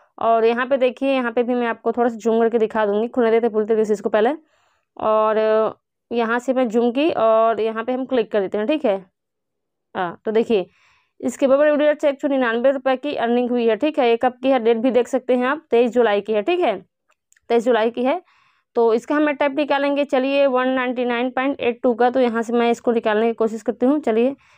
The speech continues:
कैलकुलेटर में वन नाइन नाइन पॉइंट एट टू माइनस फ़ोर्टी फ़ाइव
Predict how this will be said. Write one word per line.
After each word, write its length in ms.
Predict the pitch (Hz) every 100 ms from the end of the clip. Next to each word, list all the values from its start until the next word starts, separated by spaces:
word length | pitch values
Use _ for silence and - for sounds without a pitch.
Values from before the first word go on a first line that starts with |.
| -
कैलकुलेटर 420 | 226 220 233 247
में 180 | 247 359 - _ _ -
वन 300 | 214 247 269 277 254
नाइन 280 | 226 240
नाइन 300 | 254 220 240 247
पॉइंट 380 | 233 220 262 262 -
एट 200 | 240 262 - _ -
टू 160 | 254
माइनस 400 | 247 226 220 262
फ़ोर्टी 320 | - 220 - 254
फ़ाइव 200 | 262